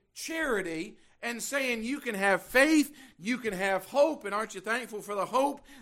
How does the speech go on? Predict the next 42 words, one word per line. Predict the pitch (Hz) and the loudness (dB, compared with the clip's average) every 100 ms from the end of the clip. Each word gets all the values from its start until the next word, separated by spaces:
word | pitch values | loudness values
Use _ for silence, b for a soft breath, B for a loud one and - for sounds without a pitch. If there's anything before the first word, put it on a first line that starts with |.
| B | B
that | 226 | -2
we | 214 | -2
have | 202 226 233 208 | 0 2 2 0
in | 202 | -8
Christ?" | - 285 294 269 - b b | -2 2 2 0 -8 b b
He | 185 | -8
said, | 165 180 170 | -4 -2 -2
"But | 147 | -6
the | 131 | -8
greatest | 104 127 156 160 170 165 - | -10 -6 -4 -2 -4 -6 -12
of | 120 110 | -16 -10
all | 123 147 | -6 -6
three | 143 143 151 | -8 -12 -12
of | 131 | -12
these | 117 101 - - - _ _ _ _ _ _ _ _ | -12 -14 -18 -20 -20 _ _ _ _ _ _ _ _
is | 131 127 | -20 -16
charity." | - 190 139 117 | -14 -10 -8 -8
And | 117 | -8
he | 123 | -10
exalted | 107 110 117 156 190 190 196 190 _ _ _ _ | -12 -12 -6 -4 -4 -6 -8 -8 _ _ _ _
charity | - - 170 127 107 107 110 - _ _ _ _ _ | -16 -8 -4 -4 -6 -10 -12 -16 _ _ _ _ _
in | - 127 | -10 -6
our | 127 | -4
Christian | - 151 - 139 135 | -6 -10 -10 -10 -8
life. | 123 110 | -6 -8
And | 135 | -10
I | 196 | -12
wanna | 190 | -10
share | - 160 139 | -10 -6 -6
a | 123 | -6
few | 127 | -12
things | 120 123 113 | -12 -12 -12
with | 117 120 | -12 -10
you, | |
and | 131 | -10
I | |
want, | 147 135 | -10 -10
I | 151 | -10
wanna | 165 | -8
show | 147 165 | -8 -6
you | 147 127 | -4 -4
why. | 120 113 101 92 95 | -4 -6 -6 -10 -16